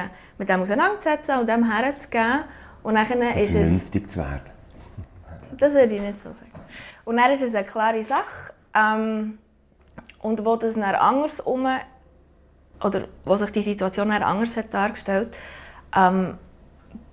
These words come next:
Speaker 1: bin ich sehr überfordert gewesen, ja. Ich habe mich nicht auf das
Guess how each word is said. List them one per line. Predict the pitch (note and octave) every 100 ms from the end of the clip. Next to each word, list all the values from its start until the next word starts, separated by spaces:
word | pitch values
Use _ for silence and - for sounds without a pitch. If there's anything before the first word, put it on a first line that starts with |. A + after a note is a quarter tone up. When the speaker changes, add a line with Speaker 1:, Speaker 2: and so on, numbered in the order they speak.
| - - -
Speaker 1:
bin | G3+
ich | G3+ G#3
sehr | G3 G3+
überfordert | G3+ - F3+ G3 C4+ C#4
gewesen, | C#4 B3+
ja. | F3+ G#3 - -
Ich | G#3
habe | F#3+
mich | G3+
nicht | G3+ G#3+
auf | A3+
das | - G#3+ -